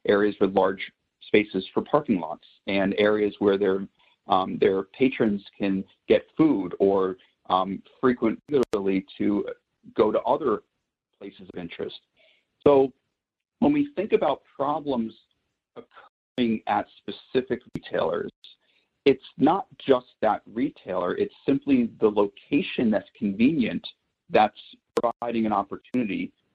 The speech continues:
for these, uh, for these incidents and for co-location of people at places.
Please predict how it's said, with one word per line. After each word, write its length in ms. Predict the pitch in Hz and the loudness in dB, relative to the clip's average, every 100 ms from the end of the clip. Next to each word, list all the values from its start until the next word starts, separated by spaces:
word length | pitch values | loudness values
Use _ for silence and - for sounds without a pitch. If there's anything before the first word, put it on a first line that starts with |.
| _ - | _ -10
for 100 | 95 | -4
these, 300 | 98 90 87 - _ 92 | -2 -2 -8 -16 _ -6
uh, 80 | 90 - - | -6 -12 -6
for 80 | 95 | -4
these 220 | 95 92 | -2 0
incidents 460 | 113 160 107 87 - - | 0 0 -2 -2 -2 -2
and 120 | 202 _ | -4 _
for 260 | 202 - - _ _ _ _ _ | -10 -10 -14 _ _ _ _ _
co-location 840 | 147 135 123 113 - 120 - - 113 | 0 2 2 -2 -2 -4 -4 -2 -2
of 60 | - _ | -4 _
people 400 | 113 - 104 104 | -2 0 0 0
at 140 | 101 - _ | -2 -4 _
places. 400 | 151 170 - 82 | -2 -2 -8 -10